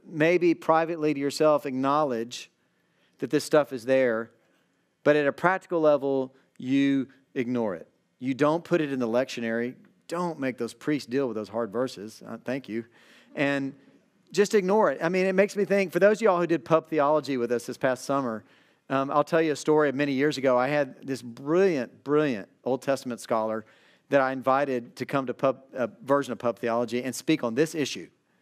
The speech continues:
He spoke for forty minutes and didn't answer the question. His, his sort of answer was, "What problem?" And people got really frustrated. We took our break and we came back from Q and A, and people were submitting questions like,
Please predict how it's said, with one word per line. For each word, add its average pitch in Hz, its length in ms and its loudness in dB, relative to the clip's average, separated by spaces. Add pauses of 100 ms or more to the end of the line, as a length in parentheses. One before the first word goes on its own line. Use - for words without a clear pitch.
(580)
He 175 160 -4
spoke 180 300 2
for 139 140 -4
forty 190 360 0
minutes 143 520 -4 (280)
and 123 120 -6
didn't 156 200 0
answer 143 260 -6
the 113 80 -8
question. - 400 -8 (760)
His, 175 320 2
his 180 200 2
sort 196 200 2
of 175 60 2
answer 165 300 -2
was, 143 220 0
"What 156 240 -2
problem?" 95 400 -10 (960)
And 151 420 0
people 180 260 0
got 147 160 2
really 175 180 4
frustrated. 139 500 0
We 131 80 -2
took 165 140 0
our 135 100 4
break 131 340 2
and 127 60 -6
we 127 60 -4
came 147 160 -2
back 139 180 -2
from 127 160 -10
Q 147 200 -2
and 131 80 0
A, 127 300 2 (360)
and 127 120 -4
people 175 260 2
were 135 140 0
submitting 151 340 -2
questions 143 360 0
like, 135 160 0